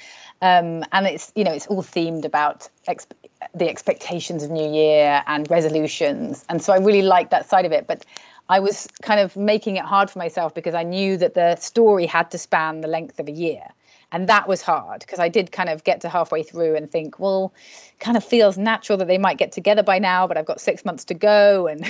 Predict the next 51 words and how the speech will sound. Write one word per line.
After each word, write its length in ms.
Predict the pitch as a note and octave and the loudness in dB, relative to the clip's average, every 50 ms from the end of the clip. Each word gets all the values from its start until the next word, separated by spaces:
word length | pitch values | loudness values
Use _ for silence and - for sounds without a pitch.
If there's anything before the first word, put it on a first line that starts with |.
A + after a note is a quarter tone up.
| - - - | -12 -12 -16
<laughs> 140 | - - | -6 0
you 140 | C#4+ C4+ C4+ | 2 2 2
know, 160 | B3+ C4 B3 | 4 4 4
had 160 | - B3 A3+ - | 4 4 2 0
to 80 | A#3+ | -2
kind 160 | - A3 G3+ | -2 -2 -2
of 100 | F#3+ F3+ - _ - - - - - - - _ _ _ _ | -2 -6 -10 _ -20 -20 -20 -20 -20 -20 -20 _ _ _ _
think 180 | A#3 A#3 A#3 G#3 | -2 0 0 0
of 80 | G3+ | -2
a 60 | G3+ G3 | -4 -6
few 180 | - G#3+ G#3 | -6 -6 -4
more 300 | G3 G3 F#3+ F#3 F#3 F3 | -2 0 0 0 2 2
obstacles. 880 | G#3 G3+ G3+ - - G3 - G#3 G3 F#3+ F#3 F3+ F#3 F#3 G3 - - _ _ - - _ _ _ | 0 -2 -2 -6 -10 -6 -4 -2 -2 -2 -4 -4 -6 -8 -10 -14 -16 _ _ -20 -20 _ _ _
Um, 480 | F#3+ F#3+ F#3+ F3+ E3+ E3+ E3+ E3+ E3 - _ _ | -6 -4 -2 -2 -4 -6 -10 -16 -20 -20 _ _
but 140 | A#3+ A#3 B3+ | -2 0 2
yeah, 140 | D#4+ D4 | 0 0
other 180 | B3 - G4+ A#4 A#4 A#4 | 0 0 -2 -2 -6 -6
than 100 | G#4 G4 | -6 -4
that, 140 | G4 F#4+ F4 | -4 -2 0
I 100 | D#4 D#4 | -2 -2
think 260 | D#4+ D#4+ D4+ C4+ - | -2 -6 -8 -8 -6
it 100 | - C4 | -8 -6
was, 240 | A#3 B3+ C4+ B3 - - _ _ _ | -6 -6 -6 -8 -10 -16 _ _ _
for 100 | - C#4+ | -8 -6
me, 180 | C#4 D4+ D4+ D#4 | -4 -2 -2 -2
it's 140 | C#4 B3 - | -2 -2 -2
always 380 | B3 C4+ C#4 C4+ C4 B3+ - | -2 0 0 0 0 0 -4
character 560 | - - A3 A#3+ B3 A#3 A3 - - - G3+ | -6 -6 -2 -2 0 0 0 -4 -6 -10 -12
based. 440 | F3 - F#3 F3 D#3+ D#3+ D#3 - _ | -4 0 0 0 0 -2 -6 -10 _
So 200 | - - G3+ F#3 | -8 -6 -4 -4
once 240 | F3+ G#3+ - G#3+ - | -2 -4 -6 -6 -8
you've 80 | G3+ G3 | -4 -2
got 180 | A#3+ A#3 - | -2 -2 0
the 60 | A3+ | -2
characters, 880 | G#3+ - A3 G3+ F#3+ F#3+ E3+ - - E3+ C#3 C3+ - D#3+ D#3+ - - _ _ _ _ _ _ _ _ _ _ _ | -6 -2 -2 0 0 0 -2 -4 -8 -12 -10 -10 -12 -14 -16 -18 -20 _ _ _ _ _ _ _ _ _ _ _
it's 200 | - G#3 G3+ - | -8 -8 -8 -4
just 180 | - A#3+ A#3 - | -4 -4 0 0
interesting 460 | A3 A3+ - A3+ A#3 - - F#3+ F3+ | -2 0 0 -2 -2 -2 -4 -6 -6
to 100 | - F#3+ | -6 -8
be 100 | - F3 | -6 -4
like, 160 | E3+ E3 D#3+ | -4 -2 -2
"Right, 140 | D#3+ F3 E3 | -2 -4 -2
what 160 | F#3 A#3+ B3+ | 0 0 0
would 120 | D4 D4+ B3 | 0 0 0
they 100 | B3+ A3 | 0 0
do 240 | F3+ G3+ G3+ F#3+ F3+ | 0 0 -2 0 0
now? 220 | D#3 - - C#3 | -4 -6 -6 -4
What, 300 | D#3+ F#3+ A#3 A#3 - - | 0 0 0 0 0 -6
what, 200 | A3 G#3+ A3 - _ | -6 -6 -6 -6 _
what 260 | A#3 B3+ C#4 - - | -2 0 0 0 -2
terrible 720 | - - - C#4 B3+ B3+ C4 A#3 A#3+ A#3 A3+ A3 A3 G3+ - | -8 -4 0 2 2 2 2 2 2 2 2 2 0 -2 -4